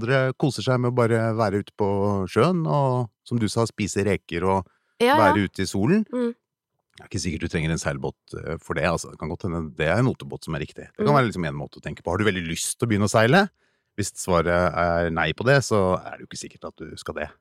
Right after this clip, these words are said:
Speaker 2: Nei.
Speaker 1: Nei.
Speaker 2: Så da er det lov å ha motorbåt som første båt?
Speaker 1: Lov å ha motorbåt som første båt. Det tror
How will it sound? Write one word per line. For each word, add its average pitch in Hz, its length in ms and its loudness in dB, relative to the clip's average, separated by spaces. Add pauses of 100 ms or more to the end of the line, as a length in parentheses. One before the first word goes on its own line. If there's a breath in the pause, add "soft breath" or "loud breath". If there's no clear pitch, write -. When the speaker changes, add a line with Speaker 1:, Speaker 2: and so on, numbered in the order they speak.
(140)
Speaker 2:
Nei. 160 140 -2 (200)
Speaker 1:
Nei. 80 120 -6 (280)
Speaker 2:
Så 202 120 -2
da 214 100 8
er 214 100 8
det 233 40 2
lov 160 180 4
å 170 60 2
ha 180 60 2
motorbåt 160 400 -6
som 170 140 -4
første - 260 -6
båt? 180 300 -2
Speaker 1:
Lov 82 160 -2
å 156 60 6
ha 180 60 8
motorbåt 80 360 -2
som - 100 -8
første - 220 -10
båt. 98 160 2
Det 98 100 2
tror 165 140 4